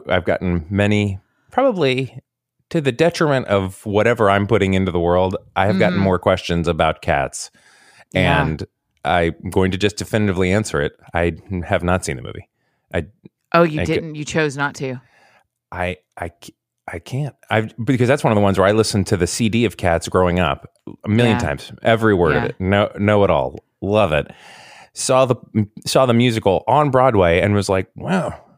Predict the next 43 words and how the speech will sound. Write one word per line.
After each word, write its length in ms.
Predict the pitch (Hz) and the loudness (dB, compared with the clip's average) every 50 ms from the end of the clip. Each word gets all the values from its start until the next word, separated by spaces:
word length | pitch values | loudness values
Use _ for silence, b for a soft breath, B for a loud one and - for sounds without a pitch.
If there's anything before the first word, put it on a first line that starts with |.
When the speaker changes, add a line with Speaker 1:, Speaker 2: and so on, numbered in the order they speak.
| _ - | _ -10
Speaker 1:
that's 140 | 165 180 - | -10 -6 -4
pretty 180 | - - 85 | -4 -4 -4
cool. 400 | - - 95 87 98 139 139 - - | -2 -2 0 0 0 0 -2 -4 -4
Like, 220 | 123 107 101 - _ _ _ | -2 -2 -2 -4 _ _ _
Speaker 2:
Yeah. 300 | 180 170 175 185 185 175 | -8 -6 -4 -2 -2 -2
Speaker 1:
pretty 180 | 160 151 135 110 | -2 -2 -2 0
great. 360 | 107 113 107 113 127 - _ b b b b b b b b - | 0 2 2 2 0 -2 _ b b b b b b b b -6
I 80 | - 113 | -6 -6
think 260 | - - 160 160 143 | -4 -2 -2 -2 0
I'm 160 | 165 156 143 | 0 0 0
good 320 | 120 139 156 - - - - _ _ _ _ _ - | 0 0 0 0 -2 -6 -12 _ _ _ _ _ -2
because 720 | 117 123 117 - 135 131 117 113 110 104 98 104 - - - | 0 0 0 2 4 4 4 4 4 2 0 -2 -6 -2 2
Speaker 2:
Ah. 280 | 165 175 185 190 190 165 | 4 4 6 6 6 4
Speaker 1:
it 40 | |
will, 100 | 160 151 - - _ _ _ _ - | 4 2 0 -6 _ _ _ _ -2
I 100 | 123 120 117 | -2 -2 0
think 260 | - 165 170 160 175 | 0 0 0 0 0
it's 100 | - - | -2 -2
gonna 200 | - 139 135 127 | 0 0 0 2
destroy 400 | 120 120 - - 139 143 147 107 | 0 -2 -2 0 0 2 2 2
it. 120 | - - - | 0 0 0
And 120 | 107 101 | 0 2
I 40 | 101 | 2
really 400 | 101 95 95 101 107 107 110 107 | 2 4 4 4 4 4 4 4
don't 200 | 104 101 101 - | 4 4 2 2
want 160 | 90 95 95 | 2 2 2
it 80 | 95 - | 2 0
destroyed." 400 | 98 92 - - 117 113 98 85 | -2 -4 -2 0 2 2 4 4
I, 140 | 87 90 92 - | 2 2 2 0
I 40 | |
mean, 160 | 104 110 110 110 | 0 2 2 2
the 100 | 107 - | 0 0
reviews 440 | - 104 107 95 113 120 127 117 - | 0 0 0 0 0 0 0 0 -2
have 160 | 117 101 - | -4 -2 0
been 200 | 117 110 110 110 | 0 0 0 0
so 280 | - - 120 107 104 98 | 0 0 2 2 2 2
remarkably 920 | 95 107 104 104 104 101 104 101 101 110 113 - 147 123 107 98 104 104 | 2 2 0 2 0 0 0 2 2 0 0 0 -2 -4 -4 -4 -4 -4
bad. 440 | 95 101 104 104 85 78 73 71 - - b b b b b b b b | -2 0 0 0 0 0 -2 -2 -4 -10 b b b b b b b b
I 200 | - - 101 92 | -10 -10 -8 -10
just 400 | 85 82 - 120 117 113 - - | -10 -6 -4 -4 -2 -2 -4 -4
don't 200 | - 104 110 - | -2 -2 -2 0
wanna 180 | 95 101 101 98 | 0 0 0 0
destroy. 680 | 85 92 - - - 110 117 127 113 92 90 92 98 | -2 -4 -6 -6 -4 -2 0 2 2 2 2 2 0